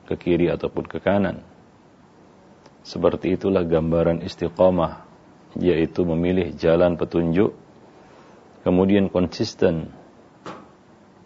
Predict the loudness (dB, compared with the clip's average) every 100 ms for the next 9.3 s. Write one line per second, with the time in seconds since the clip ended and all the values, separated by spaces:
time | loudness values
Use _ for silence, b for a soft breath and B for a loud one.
0 | -20 -20 -20 -12 -4 -2 2 4 4 2
1 | 0 0 2 2 2 4 4 4 4 2
2 | -2 -6 -20 -20 -20 -20 -20 -20 -20 -20
3 | B B -16 -6 -2 -2 -2 -2 -2 2
4 | 2 2 0 -4 -10 -4 -2 2 2 2
5 | -2 -4 -2 0 2 2 2 2 -2 -4
6 | -4 -4 -4 -4 -4 -6 -2 0 2 2
7 | 2 0 -2 -2 -4 -4 -2 0 0 0
8 | -2 -4 -4 -2 -2 0 0 0 0 2
9 | 4 2 0